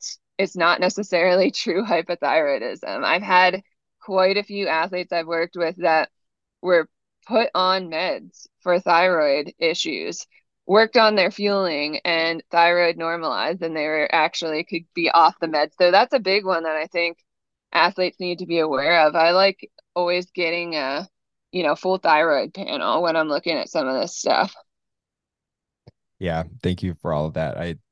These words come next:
Speaker 2: just found myself nodding literally for five minutes there, just, uh, <laughs> agreeing with everything that you said.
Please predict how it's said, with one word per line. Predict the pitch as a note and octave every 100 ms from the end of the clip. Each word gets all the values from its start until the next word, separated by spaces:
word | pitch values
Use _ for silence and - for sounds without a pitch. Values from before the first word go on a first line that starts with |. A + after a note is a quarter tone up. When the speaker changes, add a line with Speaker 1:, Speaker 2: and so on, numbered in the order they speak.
| _ -
Speaker 2:
just | -
found | G2 E2
myself | D#2 F2+ E2+
nodding | F#2 E2 E2 E2 E2 D#2+
literally | F#2 F2 E2 E2+
for | F2 E2 E2 _
five | - D2 E2
minutes | D#2 C#2+ -
there, | - - - -
just, | E4 - -
uh, | E2 F2
<laughs> |
agreeing | C3 A#2 B2 B2 G#2
with | G2
everything | F#2 F#2+ F#2+ F#2
that | F2
you | F#2+
said. | - F2 E2